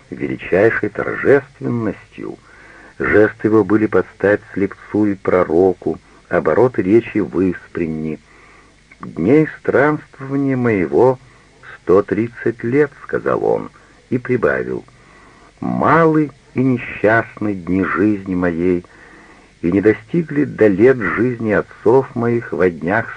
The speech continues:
странствования их". Фараон содрогнулся. Ему суждено было умереть молодым,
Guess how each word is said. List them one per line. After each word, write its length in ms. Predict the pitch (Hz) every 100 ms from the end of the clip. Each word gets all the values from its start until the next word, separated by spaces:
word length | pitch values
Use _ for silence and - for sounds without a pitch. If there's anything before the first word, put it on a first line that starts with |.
| -
странствования 1160 | - 90 117 104 - - 82 80 76 73 73 - -
их". 460 | 64 - - - _ _ _ _ _ _ _ _ - - - _ _ _ -
Фараон 400 | 71 65 69 95 -
содрогнулся. 840 | 98 110 107 113 67 - - 50 - _ - - - _ _
Ему 260 | - 98 135
суждено 480 | 135 131 117 127 135
было 220 | 123 117
умереть 500 | 113 98 95 113 -
молодым, 720 | 101 92 76 - 123 113